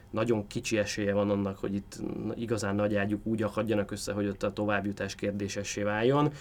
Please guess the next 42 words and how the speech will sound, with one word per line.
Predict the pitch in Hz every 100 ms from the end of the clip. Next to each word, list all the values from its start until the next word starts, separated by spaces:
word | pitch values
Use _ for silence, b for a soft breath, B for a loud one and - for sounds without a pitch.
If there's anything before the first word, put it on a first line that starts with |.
| B B B B
De | 107 110 127
mit | 127
gondoltok | 113 104 101 98 101 101
a, | 104 101 - - - - - - - -
mit | 123
gondoltok | 113 104 104 98
a, | 101 104
a | 110
csoportok | 110 101 101 113
beosztása? | 107 117 104 113 123
Van-e, | 135 127 117
ami, | 113 104
ami | 104 104
tetszik | 131 131 - 120 104 - 120
nektek? | 117 - -
Van-e | 110 107 107 120
olyan | 110 104 98
párosítás, | 123 117 110 117 104 107 107
amit | 104 -
itt, | - -
itt | -
kifejezetten | - 135 127 120 117 123 113
vártok? | 113 113 - 113 B B B B B - -
Ugye | - 151 127
a |
Tottenham | 160 147 113 110
Bayern | 117 113 110
München | 117 104 - 107
egy | 110
olyan, | 110 101 98
ö, | - - - - - - - - - - - -
páros, | 120 123 127 127
amelyik, | 120 117
ö, | 120
azt | 120 -
hiszem, | - 117
ezerkilencszáznyolcvannégyben | 117 123 113 110 117 113 - 113 110 110 117 117 113 117 117
találkozott | 113 117 117 117 -
talán | 113 107
legutóbb, | 104 127 135 113 101
tehát | 107 107
hogy, | 120